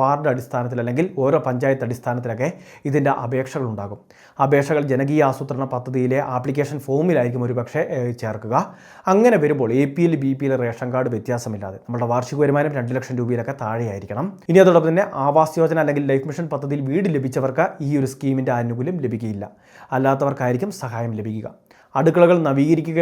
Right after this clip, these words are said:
എന്നുള്ളതാണ് ഈ പദ്ധതിയുടെ ലക്ഷ്യം. അതായത് നമ്മളുടെ അടുക്കളകളിൽ ടൈൽ, ഏഹ്, പാകുന്നതിന് വേണ്ടി അല്ലെങ്കിൽ, ഏഹ്, ഗ്രാനൈറ്റുകൾ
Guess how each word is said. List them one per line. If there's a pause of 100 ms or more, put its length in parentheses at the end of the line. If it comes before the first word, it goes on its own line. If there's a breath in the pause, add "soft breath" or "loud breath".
എന്നുള്ളതാണ് (120)
ഈ (100)
പദ്ധതിയുടെ
ലക്ഷ്യം. (420 soft breath)
അതായത് (220)
നമ്മളുടെ (140)
അടുക്കളകളിൽ (100)
ടൈൽ, (100)
ഏഹ്,
പാകുന്നതിന്
വേണ്ടി
അല്ലെങ്കിൽ, (100)
ഏഹ്,
ഗ്രാനൈറ്റുകൾ